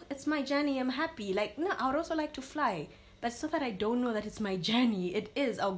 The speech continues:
go through it because I have to, because it's my burden.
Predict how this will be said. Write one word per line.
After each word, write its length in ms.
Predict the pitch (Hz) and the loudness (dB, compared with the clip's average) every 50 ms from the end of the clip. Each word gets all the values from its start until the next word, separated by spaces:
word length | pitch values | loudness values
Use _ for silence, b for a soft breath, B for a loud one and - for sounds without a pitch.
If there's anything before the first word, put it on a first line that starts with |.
| 165 208 | 0 0
go 60 | 233 | 0
through 300 | 269 - - 285 294 294 | 0 -2 -4 -2 -2 -2
it 240 | 302 320 311 - - - B B B B B B B B B - | -2 -2 -4 -8 -12 -18 B B B B B B B B B -10
because 260 | 233 214 - 262 - | -6 -2 -2 0 2
I 80 | 202 190 | 2 0
have 320 | 185 - 254 262 277 - - - | 2 2 2 0 0 -2 -8 -8
to, 180 | 208 202 202 | -6 -6 -6
because 300 | 196 185 180 180 208 175 | -6 -6 -4 -2 -2 -2
it's 160 | 175 180 175 - | -2 -4 -6 -2
my 240 | 202 220 240 254 | 0 2 2 2
burden. 580 | 233 175 190 190 190 175 175 165 160 170 180 - | 2 0 0 0 0 0 -2 -2 -4 -4 -6 -10